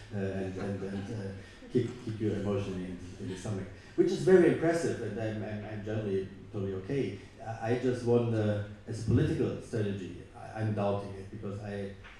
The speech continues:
well, maybe it's, uh, <laughs> a bit old-fashioned, but I, I, I still believe that the political, the, uh, uh, to, to, to emancipate somebody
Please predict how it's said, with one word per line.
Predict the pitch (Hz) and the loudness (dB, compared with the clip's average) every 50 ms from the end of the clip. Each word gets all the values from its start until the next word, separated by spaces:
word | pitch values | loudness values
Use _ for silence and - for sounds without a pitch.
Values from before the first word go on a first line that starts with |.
| - - - - | -20 -20 -16 -12
well, | 101 92 87 85 - - 107 104 | -10 -10 -10 -10 -10 -12 -12 -10
maybe | 98 95 95 98 95 92 | -8 -8 -6 -4 -4 -4
it's, | 92 90 - - | -6 -6 -8 -8
uh, | 95 90 90 90 90 - - - - - - | -8 -8 -8 -10 -10 -12 -12 -14 -14 -14 -14
<laughs> | - - - - - - - | -14 -14 -14 -14 -14 -14 -12
a | - - - | -12 -10 -10
bit | - - - | -10 -10 -8
old-fashioned, | 110 107 127 120 107 104 104 98 | -6 -4 -4 -4 -4 -4 -4 -4
but | 104 110 | -4 -2
I, | 110 117 117 117 123 - | -2 0 0 -2 0 -2
I, | |
I | 113 | -4
still | 104 - 135 | -2 0 -2
believe | 117 120 120 117 117 117 | 0 0 0 0 0 -2
that | 113 110 110 | -2 -4 -4
the | 110 107 - - - - - | -6 -8 -8 -12 -14 -12 -4
political, | - 127 123 143 143 - - - 120 113 110 - - - - - - | -2 2 2 2 2 0 0 0 0 0 0 -2 -6 -12 -16 -16 -12
the, | - 120 | -10 -8
uh, | 120 - - - 117 113 113 107 107 113 113 110 - - - - - - - - - - - - 110 113 | -8 -6 -8 -8 -6 -8 -8 -8 -10 -10 -10 -12 -12 -14 -16 -18 -18 -20 -20 -20 -20 -18 -14 -8 -6 -6
uh, | 110 - - - - | -4 -4 -6 -8 -6
to, | - 185 - - - - | -6 -6 -6 -6 -8 -4
to, | 147 143 127 127 | -2 -2 -2 -2
to | - 151 147 - | 0 0 0 2
emancipate | 120 131 135 143 - - 143 - - 120 110 110 | 4 4 2 2 0 -4 -6 -6 -4 -4 -4 -4
somebody | - 120 104 104 104 98 101 101 101 | -2 -4 -2 -2 -2 -4 -4 -4 -6